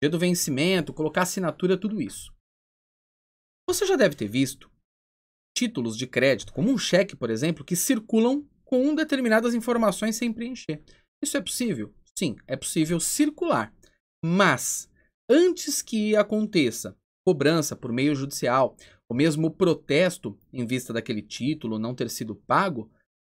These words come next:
é necessário que todas as informações sejam preenchidas pelo chamado credor de boa-fé.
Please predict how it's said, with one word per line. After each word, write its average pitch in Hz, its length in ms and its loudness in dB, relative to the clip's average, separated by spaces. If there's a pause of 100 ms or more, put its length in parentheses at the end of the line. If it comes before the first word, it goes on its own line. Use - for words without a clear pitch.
é - 20 0
necessário 143 440 0
que 147 180 -12 (240)
todas 226 400 2
as 214 140 0
informações 185 600 -2
sejam 165 260 -2
preenchidas 165 720 -4 (360)
pelo 135 120 0
chamado 127 420 -2
credor 123 320 -2
de 120 80 -8
boa-fé. 120 440 -4